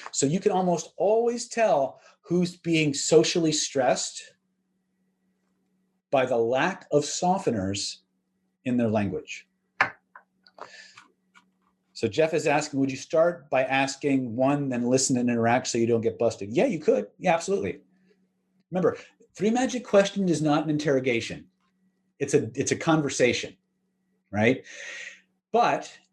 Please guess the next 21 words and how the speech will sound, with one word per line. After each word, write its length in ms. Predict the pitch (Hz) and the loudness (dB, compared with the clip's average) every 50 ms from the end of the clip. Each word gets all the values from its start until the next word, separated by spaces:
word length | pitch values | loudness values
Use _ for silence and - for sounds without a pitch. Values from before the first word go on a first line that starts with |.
| _ _ - | _ _ -6
if 140 | 175 156 - | -6 -2 -2
it's 140 | 180 175 - | -2 -2 0
deployed 480 | - 180 165 - - 185 180 175 170 - | -4 -4 -4 0 2 4 4 4 2 0
properly, 800 | - - 208 233 254 - - 139 113 104 98 98 117 143 147 - _ _ _ _ _ - | -2 0 0 0 0 0 0 0 0 0 -2 -4 -6 -8 -10 -12 _ _ _ _ _ 2
it's 160 | 135 135 - - | 2 2 4 2
a 60 | 151 | 0
conversation 1000 | - - - 202 208 196 180 185 180 - - 202 202 214 202 - - 175 170 156 | 0 0 -2 0 0 0 0 -2 -2 0 2 2 2 2 2 0 -4 -4 -2 0
where 320 | 143 139 135 135 135 - _ - - - - | 2 2 2 2 0 -4 _ -20 -20 -20 -12
seventy-five 920 | - - - 190 185 196 214 208 208 202 180 - - 165 160 160 160 160 160 | -6 -2 2 4 4 4 4 0 -2 -4 -4 -2 0 0 2 2 0 -2 -4
to 120 | - - - 143 | -8 -6 -2 0
eighty 220 | 156 170 185 185 | 2 2 2 0
percent 400 | 180 - 175 - - 180 160 156 | -2 -2 -2 -2 0 0 0 0
of 60 | 139 | 2
the 80 | 139 - | 0 -2
talking 440 | - - 190 220 214 - 139 127 131 | 0 0 0 0 0 0 0 0 0
is 120 | 131 123 | 0 0
being 320 | 120 131 123 123 127 117 104 | 0 -2 -2 0 0 0 2
done 400 | 117 113 117 113 110 120 117 - _ _ _ _ _ _ _ _ _ _ _ _ _ _ _ _ _ _ | 2 2 2 2 0 -2 -4 -10 _ _ _ _ _ _ _ _ _ _ _ _ _ _ _ _ _ _
by 120 | - 117 107 | 0 2 2
your 140 | 104 107 104 | 2 2 0
subject, 520 | - - 101 90 87 90 - - - _ | 0 -2 -2 -4 -4 -6 -8 -10 -12 _